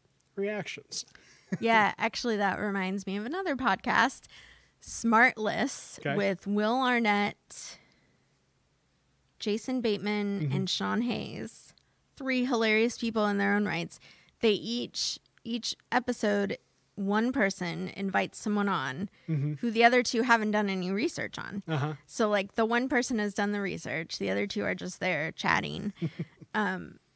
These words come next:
Speaker 2: and then the three of them are hilarious. They've had other hilarious people on, like Dax Shepard.
Speaker 1: Uh-huh.
Speaker 2: Um, I'm trying to remember who else. Anyways, it's,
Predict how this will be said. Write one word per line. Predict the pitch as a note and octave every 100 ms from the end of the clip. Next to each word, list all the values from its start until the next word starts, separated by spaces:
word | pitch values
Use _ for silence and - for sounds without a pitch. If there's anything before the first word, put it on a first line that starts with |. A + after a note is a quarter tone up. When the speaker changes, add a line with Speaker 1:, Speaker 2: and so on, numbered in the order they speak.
| _ _ _
Speaker 2:
and | A#3+ A3+
then | G#3+ G#3+
the | G#3
three | A#3 B3+
of | A3
them | G3+
are | G3 F#3
hilarious. | G#3+ G3 E3+ D#3 D3+ D#3 G3+
They've | F#3+ G3
had | G3+ G3+
other | - G3+ G#3 G3+ G#3 - _ -
hilarious | G#3+ G3 F#3+ F#3 F#3
people | G3+ -
on, | D#2+ D#2 A3
like | - F3+
Dax | - F3 -
Shepard. | - F3 - D#3+ - -
Speaker 1:
Uh-huh. | D3 C#3+ C#3 _
Speaker 2:
Um, | F#3+ F#3+ F#3 F#3+ F#3 F#3+ G3 _ _ _ _
I'm | G#3 G3+
trying | F#3+ G3+
to | F#3+
remember | F#3+ F#3+ F#3 F#3 F#3+
who | F#3 G3
else. | F#3 F#3 - - - _ _ _ _ _ _ _ _ G#3
Anyways, | G3 F#3 F#3+ F#3 -
it's, | A3 G3+ - -